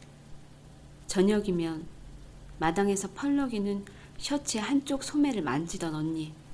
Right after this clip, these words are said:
동생은 더러워진 빨래에 대해 단 한 번도 말하지 않는다. 하늘을 날지 않는 새들은 동작을 멈출 줄 아는 도롱뇽 같아. 끝에 닿기 전에 한 번쯤 정지하는 일 말이야.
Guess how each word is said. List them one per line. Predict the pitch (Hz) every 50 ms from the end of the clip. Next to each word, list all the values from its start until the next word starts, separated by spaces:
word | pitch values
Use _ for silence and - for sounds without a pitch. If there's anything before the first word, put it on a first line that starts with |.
| - - - - - - - - - - - - - - - - - - - - - - - - -
동생은 | - 196 196 196 196 226 220 220 214
더러워진 | 208 175 170 170 180 202 220 214 208 214 202 202
빨래에 | - 185 262 285 277 269 254 240 220 185
대해 | - 151 151 151 151 156 - - - - - - -
단 | - - 165 175 180
한 | 180 - - 285 302
번도 | 302 285 262 226 180 - 156 156 - - - - -
말하지 | - 151 160 175 175 170 -
않는다. | 147 135 151 165 165 156 156 151 143 - - - - - - - - - - - - - - - - - - - - - - - - - - - - - - - - -
하늘을 | - - 320 302 320 311 302
날지 | 233 - 131 156 175 - 233
않는 | 220 214 214 208 208 208 202
새들은 | 202 - 233 233 - 233 226 185 175 175 - - - - - - - - - - - -
동작을 | - 202 202 202 196 208 233 226 220 220 196
멈출 | 156 151 156 170 180 180 - - 233 226
줄 | - 214 180
아는 | 139 147 175 175 170
도롱뇽 | - - 175 175 196 202 202 190 180
같아. | - 147 139 - - - 151 - - - - - - - - - - - - - - - - - - - - - - - - -
끝에 | 302 294 - 311 277
닿기 | - - - - - 220
전에 | 208 185 175 180 185
한 | 185 190 262 262
번쯤 | 269 254 233 - 220 202
정지하는 | 190 - 170 175 180 180 220 208 202 190 180 165
일 | 151 139
말이야. | 135 127 127 135 139 139